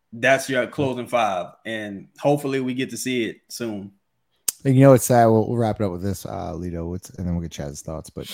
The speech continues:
Speaker 2: what's sad is I feel like in today's game, what's rewarded is flopping and acting and things like that. We don't really have a guy on that. Like, I, I feel like Trey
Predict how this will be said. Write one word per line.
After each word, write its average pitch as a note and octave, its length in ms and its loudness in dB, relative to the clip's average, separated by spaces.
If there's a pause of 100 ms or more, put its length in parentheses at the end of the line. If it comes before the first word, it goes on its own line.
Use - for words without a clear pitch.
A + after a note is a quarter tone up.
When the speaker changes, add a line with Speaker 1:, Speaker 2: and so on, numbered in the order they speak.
Speaker 2:
what's G2+ 180 -8
sad B2 600 4
is G2 460 -4 (840)
I A2 60 -2
feel C3 140 2
like B2 100 4
in G#2+ 100 -2
today's A2 480 0
game, G#2 360 0
what's F#2+ 200 -4
rewarded G2 440 -2
is F2+ 200 -8
flopping F2+ 640 0
and D#2+ 120 -4
acting E2 420 -8
and D#2 140 -4 (200)
things F2+ 240 -4
like D2+ 160 -8
that. E2 300 -6
We A#2+ 60 -2
don't D3+ 120 0
really A2 160 2
have G2+ 240 -4
a F#2 40 -8
guy F#2+ 180 -2
on E2 160 -2
that. - 120 -12
Like, - 160 -20 (140)
I, A2+ 180 -2
I A2 120 -6
feel D3+ 180 -2
like A2+ 140 0
Trey G2+ 520 -4